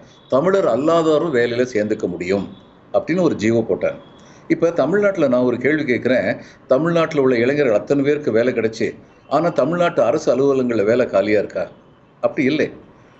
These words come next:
ஆனா அப்படிப்பட்ட ஒரு ஜி ஓ வந்து தமிழர் நலனுக்கு எதிரானது, அதுல சந்தேகமே கிடையாது. நீங்க வந்து கோயம்புத்தூர்ல ரோடு போட்டே அப்படின்னா, ரோடு எல்லாரும் தான் போடுறீங்க, எல்லா இடத்துலயும் தான் போடுறீங்க. இவங்களுக்கு வந்து கொரோனா சமயத்துல வந்து நல்லா டீல் பண்ணீங்களா? ஆமா, நல்லா தான் டீல் பண்ணாங்க.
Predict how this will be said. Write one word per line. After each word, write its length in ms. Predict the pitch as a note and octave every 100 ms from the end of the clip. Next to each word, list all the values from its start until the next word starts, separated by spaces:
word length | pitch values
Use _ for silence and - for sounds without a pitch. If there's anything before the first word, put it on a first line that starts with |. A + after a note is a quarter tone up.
| -
ஆனா 140 | C#3 D3
அப்படிப்பட்ட 580 | A2 F#3+ G3 G3+ F#3
ஒரு 160 | D3+ B2+
ஜி 180 | A2+ D#3
ஓ 160 | E3+
வந்து 300 | B2 G#2+ F3
தமிழர் 460 | - C3 F3 G3 D#3+
நலனுக்கு 720 | A2 A#2+ F3 F#3 F#3 D3+ A2+
எதிரானது, 460 | A2 B2+ A2 F2+ D#2+ - - - - -
அதுல 200 | B2 C#3+
சந்தேகமே 420 | C3 A#2+ E3 E3+
கிடையாது. 280 | - G#2+ D#2 - - -
நீங்க 220 | C3 F#3
வந்து 220 | G3+ D3+
கோயம்புத்தூர்ல 380 | D#3+ G#3 G3 E3+
ரோடு 240 | D3+ E3
போட்டே 300 | D3+ D#3 D#3
அப்படின்னா, 260 | D3 C#3 F3
ரோடு 260 | C3+ F3 D#3
எல்லாரும் 300 | C#3+ D#3+ D#3+
தான் 140 | F3
போடுறீங்க, 360 | D3+ C#3 C3 G#2+
எல்லா 200 | A#2 D3
இடத்துலயும் 320 | D3+ D3+ D#3
தான் 180 | D#3 C3
போடுறீங்க. 400 | A#2 A2 F2+ - - - - - - - - A#2
இவங்களுக்கு 380 | D3 E3+ E3+ D#3
வந்து 180 | D#3
கொரோனா 280 | D3+ D3+ F#3
சமயத்துல 380 | E3 D#3+ E3 D3+
வந்து 160 | D3 D3+
நல்லா 260 | B2+ D#3
டீல் 260 | D3 D3 D#3
பண்ணீங்களா? 300 | B2+ D3 F3
ஆமா, 120 | D#3
நல்லா 240 | B2+ C#3
தான் 180 | E3+ A3+
டீல் 220 | D#3+ D#3
பண்ணாங்க. 360 | C#3+ A#2 F#2 D#2+